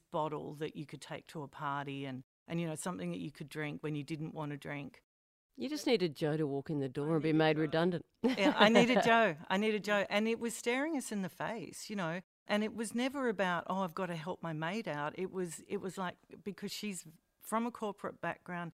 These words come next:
Speaker 1: she's used to being very accountable and she researches everything. So she had that real kind of th-, that rock.
Speaker 2: The business backgrounds you both have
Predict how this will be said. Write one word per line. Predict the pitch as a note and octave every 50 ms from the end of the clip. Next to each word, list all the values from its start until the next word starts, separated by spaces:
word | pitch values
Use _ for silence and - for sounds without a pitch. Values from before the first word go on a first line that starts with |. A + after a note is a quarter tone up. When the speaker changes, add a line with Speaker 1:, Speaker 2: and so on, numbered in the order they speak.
| _ _ _ _ _ _
Speaker 1:
she's | - - - F3+ D#3+ C#3+
used | D#3+ - D3+ D3+ D#3+ F3+ G3 G3 - - -
to | - F#3+
being | F3 F3 E3+ E3 E3
very | D#3+ D#3+ D#3+ D#3+ D#3
accountable | D3+ C#3+ - - D#3+ D3+ D#3 D#3 - F#3 E3+ F#3 A3 B3+ D#4 E4 - _ _ -
and | - F#3 F3 D#3
she | - - F#3 F3+ E3
researches | D#3 D#3+ D#3 E3 F#3 G3+ G3+ - - G3+ F#3 F3 - - - F3+ D#3
everything. | D#3 D3 C#3+ - D3+ D3 - - E3+ E3+ -
So | - - F#3
she | E3+ - - G3
had | F3 D#3 G#3 A#3 A3+ -
that | G3+ - - -
real | E3 D#3+ F3+ F#3+ G3+ G#3 G3+ G3+ F#3
kind | - - F#3 F3+ E3+
of | E3+ D#3 - -
th-, | D#3+ E3+ - -
that | - E3+ - -
rock. | - D#3+ D#3 D3+ D#3+ E3 E3 - - - - - - _ _ _ _ _ _ _ _ _ _ _
Speaker 2:
The | - C4
business | D#3+ D#3+ D#3 E3+ E3+ D#3 - - F3 D#3+ -
backgrounds | - C3+ B2+ B2 - - C3+ B2+ B2 B2+ -
you | C#3 B2+ - -
both | C#3 C3+ B2+ B2 - -
have | - B2 B2 A#2+ - -